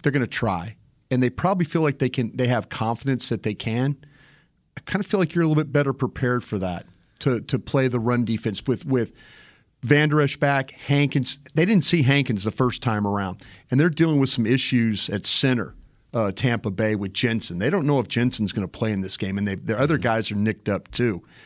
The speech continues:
Speaker 1: as well. So I would kind of, kind of keep an eye on that, but I feel like if you let me, if you let me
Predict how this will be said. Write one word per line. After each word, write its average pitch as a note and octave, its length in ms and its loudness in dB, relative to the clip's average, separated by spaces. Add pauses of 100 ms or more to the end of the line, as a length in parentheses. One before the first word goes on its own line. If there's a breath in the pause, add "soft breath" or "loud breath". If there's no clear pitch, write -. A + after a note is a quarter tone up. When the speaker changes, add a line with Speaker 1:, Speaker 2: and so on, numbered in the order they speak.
(120 loud breath)
Speaker 1:
as G#2 220 -2
well. A2 320 -2 (220)
So C#3 400 0 (640 loud breath)
I D3+ 100 2
would G3+ 160 -2
kind F3+ 240 0
of, - 260 -6
kind D#3+ 220 0
of C#3+ 80 -4
keep D3 220 0
an B2 80 0
eye B2+ 220 2
on A2 160 2
that, C3 360 -2
but C#3+ 340 4 (240)
I C#3 100 -4
feel F3 180 0
like D3 180 0
if A2+ 140 -4
you D#3 80 2
let D#3 180 0
me, C3+ 240 0
if B2 180 -2
you D3+ 220 0
let C#3 320 0
me B2 480 2